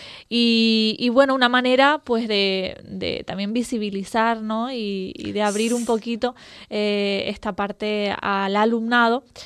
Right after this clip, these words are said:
que seguramente tenga mucha i-,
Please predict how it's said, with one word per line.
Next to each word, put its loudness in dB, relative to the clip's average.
que 0
seguramente 2
tenga -4
mucha 2
i-, -2